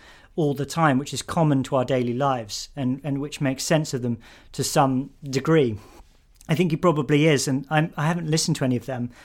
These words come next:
since I've been going back to Peterson over the past week, but I, I'm certainly gonna go back to them and, and think about the way that he engages with Scripture and, and see why it is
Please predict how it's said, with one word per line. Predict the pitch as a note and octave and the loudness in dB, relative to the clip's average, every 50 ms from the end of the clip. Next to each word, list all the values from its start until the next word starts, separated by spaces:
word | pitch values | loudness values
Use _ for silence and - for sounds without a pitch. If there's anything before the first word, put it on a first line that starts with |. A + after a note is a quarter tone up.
| - - - | -20 -14 -6
since | - E3 C#3+ D3 - D3+ | -2 -2 -2 -2 -2 -2
I've | C#3 B2+ - | -4 -2 -2
been | C#3+ C3 C3 B2+ B2+ - - _ _ _ _ _ - _ _ _ _ _ _ _ - - G3 F#3 D3 | -2 -2 -2 -2 -4 -6 -12 _ _ _ _ _ -20 _ _ _ _ _ _ _ -20 -14 -10 -8 -4
going | B2 C#3+ C#3+ C#3 C3 | 0 0 2 2 2
back | D3 C#3+ D3 - - | 2 2 2 0 -2
to | - C#3+ A#2+ A#2+ A#2+ - - - - | -4 -4 -4 -4 -4 -8 -14 -20 -8
Peterson | - C#3+ B2+ - - B2+ B2 | -6 -4 -4 -4 -4 -4 -4
over | B2 A2+ A2+ G#2+ | -4 -4 -6 -8
the | |
past | G#2 - B2+ A#2 A#2 - | -6 -4 -4 -4 -4 -4
week, | - C#3 B2+ - | -4 -6 -6 -6
but | - B2+ | -6 -6
I, | D#3 C#3 D3+ E3 | -4 -4 -4 -2
I'm | D#3 D#3 | -2 -2
certainly | D3+ - G3+ G3+ G3 D#3+ | 0 -2 -2 -4 -2 -2
gonna | E3+ D#3 C#3+ | -2 -2 -2
go | D3 C#3 B2 | -2 -2 -2
back | C3+ D3+ D#3+ - | -2 -2 -4 -4
to | - - | -8 -10
them | C#3 B2 B2 B2 | -8 -8 -6 -8
and, | B2+ - - - - - - - _ _ - | -8 -12 -16 -20 -20 -20 -20 -20 _ _ -6
and | C3 B2+ | -4 0
think | - F3+ E3 D3 | 2 2 2 2
about | B2+ B2 B2 A#2 - | 0 -4 -6 -6 -6
the | C3+ | -4
way | C3+ C#3+ C3+ B2 | -4 -2 -2 -4
that | C3+ D3+ - - - _ _ _ _ _ _ _ _ _ _ _ _ - - | -6 -10 -12 -18 -20 _ _ _ _ _ _ _ _ _ _ _ _ -20 -10
he | C#3+ C3 D#3+ D#3+ | -2 0 2 2
engages | D3+ C3 D#3 D3 C#3 C#3+ C3 A#2+ - - - - - - _ _ _ _ _ _ - _ _ _ _ _ _ - - - | 4 4 4 4 2 2 -2 -6 -6 -8 -12 -18 -20 -20 _ _ _ _ _ _ -20 _ _ _ _ _ _ -20 -10 -4
with | - C#3+ C3+ | -2 -2 0
Scripture | - - - E3+ D#3+ D#3+ - - - C#3 | -2 0 0 0 0 0 -2 -2 -2 -2
and, | C3 A#2+ C3+ - | -2 -2 -4 -4
and | D3+ C3+ A#2+ | -6 -6 -4
see | - - F3 D#3+ | 0 2 2 2
why | C3+ C#3+ D#3+ D#3+ D3+ C#3 | 2 2 2 4 4 4
it | C3+ | 2
is | D3 C#3+ B2 - - | 2 2 0 -2 -6